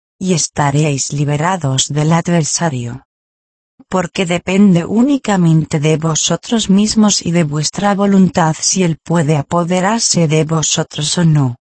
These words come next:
Por eso, si vuestra voluntad está dirigida a mí de modo que si plenamente confiados os entregáis a mí en Jesús y me pedís por protección,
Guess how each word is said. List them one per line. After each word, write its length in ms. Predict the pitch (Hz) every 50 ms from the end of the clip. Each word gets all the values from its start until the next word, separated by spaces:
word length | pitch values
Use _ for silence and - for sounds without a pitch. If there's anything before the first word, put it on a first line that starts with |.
| _ _ _ _ _ _ _ _ _ _ _ _ -
Por 200 | - 233 226 240
eso, 440 | 247 233 - - - 160 156 - _ _ _ _ _ _ _
si 280 | - - - 196 196 170
vuestra 480 | 156 156 156 151 - - 208 202 196
voluntad 800 | 196 190 170 156 160 160 156 151 156 160 156 151 - 175 147 139 135 -
está 420 | - - 151 - - _ - 220 220
dirigida 800 | 170 165 147 143 135 143 - - 208 208 175 151 151 160 - -
a 140 | - 147 139
mí 200 | 139 139 143 135
de 140 | 156 160
modo 460 | 160 185 202 233 254 254 254 220 180 -
que 140 | - 160
si 200 | 156 - - 175
plenamente 880 | 156 - 185 190 202 202 208 190 175 160 156 151 151 - - 165 156 147 _
confiados 880 | - 147 151 147 127 - - - 165 165 180 214 226 247 233 220 - -
os 180 | 240 226 -
entregáis 760 | - 165 156 143 - - 151 147 - 170 175 190 196 - - 208
a 80 | 208
mí 220 | 202 190 185 190 190
en 140 | 180 170
Jesús 560 | 160 - - - 185 180 - - 185 - - 175
y 80 | 170
me 220 | 170 170 170 156 -
pedís 480 | - - 185 160 147 160 175 165 -
por 300 | - - 160 160 156 151
protección, 840 | - 170 - - 151 139 - - - 214 214 202 170 160 165 185 190